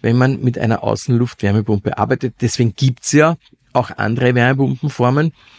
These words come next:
die im tiefsten Winter effizienter sind dann. Halt in der, in der Gestehung ein bisschen komplizierter, aber effizienter als Außenluftwärmepumpen.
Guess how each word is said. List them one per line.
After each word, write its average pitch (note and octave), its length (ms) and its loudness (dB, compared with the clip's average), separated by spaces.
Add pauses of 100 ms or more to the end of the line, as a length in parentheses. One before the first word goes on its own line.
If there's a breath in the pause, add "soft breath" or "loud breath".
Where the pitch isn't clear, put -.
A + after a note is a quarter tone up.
(340 loud breath)
die A#2+ 220 4
im A2 260 -4
tiefsten B2 440 -6
Winter A#2+ 400 0
effizienter G#2 760 -4
sind C#3+ 380 -2
dann. C3 260 2 (760)
Halt B2 180 0
in A2+ 120 0
der, G#2 220 2 (280 loud breath)
in A2 80 -2
der - 80 -4
Gestehung A#2+ 400 2
ein C3 80 0
bisschen A2 200 -6
komplizierter, A#2 920 -2
aber G#2 540 2 (600 loud breath)
effizienter G2+ 640 0
als A2+ 140 0
Außenluftwärmepumpen. G#2 1160 -6